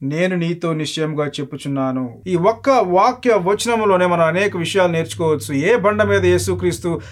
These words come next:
తన సంఘాన్ని కట్టబోతున్నాడు, అక్కడ పాతాళ లోక ద్వారములు అని చెప్పేసి ఎందుకు వాడబడింది? But that will be another discussion. So మత్తయి సువార్త పదహారు పద్దెనిమిదిలో మనం నేర్చుకున్నాం, "ఈ బండ మీద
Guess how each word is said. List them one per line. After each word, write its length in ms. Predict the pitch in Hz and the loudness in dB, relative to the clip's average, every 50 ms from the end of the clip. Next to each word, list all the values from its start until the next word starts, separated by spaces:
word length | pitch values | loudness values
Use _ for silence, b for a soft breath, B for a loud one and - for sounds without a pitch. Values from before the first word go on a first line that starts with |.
| B B - | B B -2
తన 80 | 175 | -2
సంఘాన్ని 440 | 170 170 - 170 165 175 175 175 165 | 0 0 -2 0 2 2 0 0 2
కట్టబోతున్నాడు, 840 | - 160 143 156 147 151 156 151 147 147 147 143 143 139 147 143 135 B B B B B | 0 0 0 0 0 0 0 0 -2 -4 -4 -2 -2 -2 -2 -4 -6 B B B B B
అక్కడ 240 | - 170 165 208 196 | -6 -2 0 2 2
పాతాళ 760 | 180 - - - 160 170 190 214 220 220 240 240 247 233 240 | 2 0 0 0 2 4 4 2 2 2 2 4 4 4 4
లోక 340 | 226 208 208 220 220 220 233 | 4 4 4 4 4 2 0
ద్వారములు 640 | 220 180 156 147 156 160 175 202 220 220 214 220 214 | 0 0 -2 0 2 4 4 6 4 4 2 2 2
అని 100 | 208 196 | 2 2
చెప్పేసి 400 | 180 175 185 175 190 185 170 170 | 2 -2 -2 -2 -2 -2 0 0
ఎందుకు 240 | 170 170 175 170 151 | -2 0 0 -2 0
వాడబడింది? 480 | 151 151 156 156 151 147 143 139 147 143 | 2 2 2 4 2 0 -2 -2 -4 -4
But 120 | 135 143 | -4 -2
that 140 | 139 156 151 139 - - - - - - | -2 -2 -4 -4 -8 -14 -16 -14 -8 -4
will 140 | 180 180 170 | -4 -2 0
be 100 | 165 175 165 | 2 2 2
another 220 | 151 156 156 160 151 | 2 2 0 0 -2
discussion. 460 | 143 - - 170 160 147 - 143 127 - - - - | -4 -2 0 0 0 0 -2 -6 -6 -8 -10 -4 -2
So 60 | 196 | 0
మత్తయి 300 | 185 202 240 240 320 302 | 2 2 0 0 0 0
సువార్త 300 | 254 247 262 254 254 233 | 2 4 4 4 4 2
పదహారు 460 | 226 247 - - 208 208 202 214 220 214 | 2 0 2 2 2 4 4 4 4 2
పద్దెనిమిదిలో 380 | 196 190 185 175 190 196 190 | 2 0 0 0 0 0 2
మనం 120 | 175 165 170 | 2 2 2
నేర్చుకున్నాం, 480 | 196 202 190 185 185 180 165 143 127 - | 0 0 -2 -2 -2 -2 0 -2 -2 -2
"ఈ 240 | 170 190 247 277 277 | 0 2 2 4 4
బండ 300 | 220 185 214 220 214 220 | 2 2 0 2 2 0
మీద 300 | 214 208 196 185 170 | 2 2 2 2 4